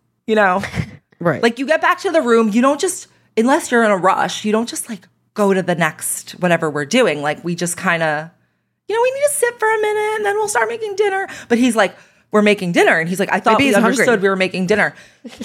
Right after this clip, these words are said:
Speaker 1: We, sure, but we had just
Speaker 3: <laughs>
Speaker 1: had delicious fried pickles and fried ravioli.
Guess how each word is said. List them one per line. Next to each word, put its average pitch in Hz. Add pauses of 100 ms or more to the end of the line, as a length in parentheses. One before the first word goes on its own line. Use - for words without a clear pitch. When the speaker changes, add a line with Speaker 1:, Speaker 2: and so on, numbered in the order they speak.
(640)
Speaker 1:
We, 202 (280)
sure, 170
but 247
we 202
had 190
just 214
Speaker 3:
<laughs> -
Speaker 1:
had 185
delicious 180
fried -
pickles 165
and 165
fried 165
ravioli. 170